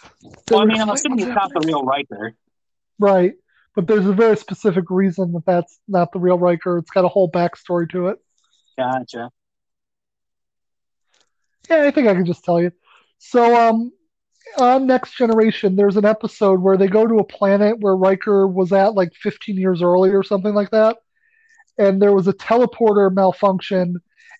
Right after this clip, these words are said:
Speaker 2: And when the teleporter malfunctioned fifteen years before, it basically cloned Will Riker. So w-, one of them stayed on the planet. The other one went back and became the commander of the Enterprise.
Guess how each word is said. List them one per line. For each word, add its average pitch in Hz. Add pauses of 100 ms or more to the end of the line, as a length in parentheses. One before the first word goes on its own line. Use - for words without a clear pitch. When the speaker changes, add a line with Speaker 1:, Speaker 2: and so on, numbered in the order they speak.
Speaker 2:
And 196
when 202
the 196
teleporter 220
malfunctioned 196
fifteen 208
years 196
before, 196 (680)
it 196
basically 220
cloned 220
Will 202
Riker. 185 (580)
So 185 (480)
w-, 214
one 214
of 202
them 196
stayed 202
on 196
the 185
planet. 214 (460)
The 196
other 202
one 202
went 196
back 196
and 190
became 190
the 180 (140)
commander 196
of 175
the 196
Enterprise. 175